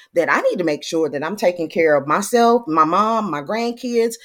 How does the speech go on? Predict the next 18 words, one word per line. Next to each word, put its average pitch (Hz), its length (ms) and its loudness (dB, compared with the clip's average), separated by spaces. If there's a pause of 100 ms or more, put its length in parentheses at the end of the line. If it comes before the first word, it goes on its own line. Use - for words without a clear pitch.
(240)
Like, 160 320 0
I 240 80 -2
don't 254 160 0
have 240 160 -2
as 208 120 -6
much 196 240 -6
money 262 440 -4
as 170 180 0
someone 185 460 0
who 185 200 -2
may 170 140 6
have 151 160 0
grew 185 300 2
up 175 180 4
in 165 120 -2
a 151 60 -2
different 165 380 -4
culture 151 560 -2